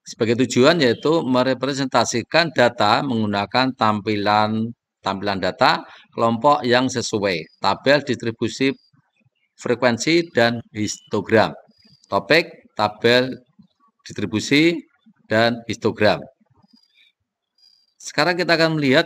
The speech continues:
yang pertama dulu, sekarang yang mudah dulu adalah tentang diagram lingkaran. Kita akan mengenal beberapa, eh, diagram. Yang pertama adalah tentang diagram lingkaran.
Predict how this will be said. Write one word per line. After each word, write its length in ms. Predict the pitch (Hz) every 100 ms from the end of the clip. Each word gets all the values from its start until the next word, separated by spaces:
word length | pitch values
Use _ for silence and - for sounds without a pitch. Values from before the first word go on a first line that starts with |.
| -
yang 160 | 127
pertama 400 | 131 120 123 123
dulu, 480 | 113 113 104 113 160
sekarang 560 | - - 117 127 131 123
yang 40 | 110
mudah 160 | 110
dulu 480 | 98 101 95 123 143
adalah 400 | 101 101 110 131 -
tentang 320 | 104 117 120
diagram 400 | 110 92 117 110
lingkaran. 480 | 101 104 104 98 87
Kita 320 | 110 151 147
akan 160 | 147 139
mengenal 480 | 127 117 123 151
beberapa, 720 | 117 92 101 95 - 110 131 135 _ - _ _ _
eh, 420 | 110 110 107 107 107
diagram. 640 | 113 98 92 107 101 120 143
Yang 240 | 98 95 -
pertama 320 | 110 123 117
adalah 240 | 104 113
tentang 400 | - 98 107 110
diagram 640 | - 98 87 - 101 104 107
lingkaran. 480 | 101 101 98 90